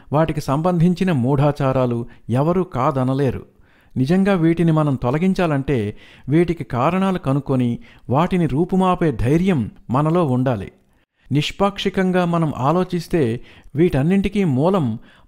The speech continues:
మతం ప్రధానంగా తీసుకుని జరిగే ఆచార వ్యవహారాలు,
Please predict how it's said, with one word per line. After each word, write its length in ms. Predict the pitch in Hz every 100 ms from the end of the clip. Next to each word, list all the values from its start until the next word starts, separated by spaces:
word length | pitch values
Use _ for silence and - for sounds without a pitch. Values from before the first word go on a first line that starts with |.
| 110
మతం 260 | 143 214
ప్రధానంగా 640 | 208 175 156 180 180 180 175
తీసుకుని 560 | 175 165 170 165 165
జరిగే 420 | 151 160 156 160 -
ఆచార 460 | 120 160 180 180
వ్యవహారాలు, 760 | 151 135 147 151 143 135 123